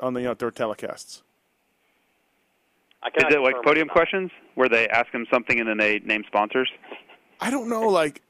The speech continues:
Speaker 1: Weege sometimes throws things to Jeff, and I wait for an answer, and I don't get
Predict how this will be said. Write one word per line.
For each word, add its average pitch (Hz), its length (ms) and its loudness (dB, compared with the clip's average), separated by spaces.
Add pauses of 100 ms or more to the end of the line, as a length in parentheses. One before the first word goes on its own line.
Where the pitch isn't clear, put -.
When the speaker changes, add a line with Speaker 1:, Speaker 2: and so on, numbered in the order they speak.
Speaker 1:
Weege 247 220 0
sometimes 240 460 -2
throws 196 460 4
things 175 200 0
to 160 100 -2
Jeff, 143 300 2
and 120 200 -4 (600)
I 151 100 2
wait 175 300 2
for 180 160 4
an 165 60 0
answer, 156 400 -2 (1300)
and 139 80 -2
I 139 60 2
don't 143 160 2
get 131 160 0